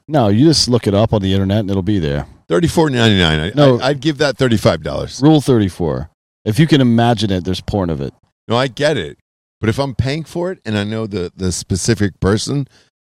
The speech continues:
Speaker 2: like, isn't there people in your life that you dated where you're like, "Oh, shit, I would definitely pay twenty-eight dollars
Speaker 1: No, no.
Speaker 2: to see
Speaker 1: No.
Speaker 2: somebody take a shit in a taco shop"?
Speaker 1: No, but they, we did talk to, uh, I think we talked to Allie Ray about it, about people wanting to see her shit.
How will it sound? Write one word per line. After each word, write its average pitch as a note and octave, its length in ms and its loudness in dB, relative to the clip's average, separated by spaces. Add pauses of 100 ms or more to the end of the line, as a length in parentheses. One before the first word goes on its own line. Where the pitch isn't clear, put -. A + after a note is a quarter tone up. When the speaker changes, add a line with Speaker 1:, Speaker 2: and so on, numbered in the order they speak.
Speaker 2:
like, C#3 180 0
isn't F3+ 240 -4
there G#3 120 -2
people E3+ 340 -2
in D3 60 -2
your C3 120 2
life A#2+ 220 0
that G#2+ 80 -8
you A2 120 0
dated A#2 380 -2
where A#2 120 2
you're A#2 120 4
like, A2 260 0
"Oh, A3+ 120 -2
shit, F3 420 -2 (520)
I - 80 0
would F3 180 2
definitely A2+ 420 0
pay F#2 420 -2 (100)
twenty-eight A#2 520 -2
dollars B2 520 2 (220)
Speaker 1:
No, B2+ 300 2
no. A#2+ 60 0
Speaker 2:
to G#2 60 -6
see B2+ 480 -4 (460)
Speaker 1:
No. A#2+ 260 2
Speaker 2:
somebody C3+ 280 -2
take B2+ 200 -2
a G#2+ 60 -4
shit G#2 300 -2
in F#2+ 40 -6
a E2+ 60 -6
taco E2+ 340 -4
shop"? G2+ 120 -4
Speaker 1:
No, C#3+ 160 4
but C3+ 160 2
they, D3+ 120 4
we D3 200 2
did D#3+ 200 0
talk C#3 360 0
to, F#2+ 500 -2
uh, D#2+ 420 -4
I F2+ 100 -6
think D3+ 200 -2
we C#3+ 60 0
talked A#2+ 280 -4
to G#2+ 80 -4
Allie G2 240 -2
Ray F2+ 180 -2
about E2 340 -2
it, C#2 100 -8
about D#2 300 -4
people F#2 280 -6
wanting F2+ 280 -4
to E2 80 -6
see F#2+ 240 -4
her F2+ 160 -4
shit. - 360 -6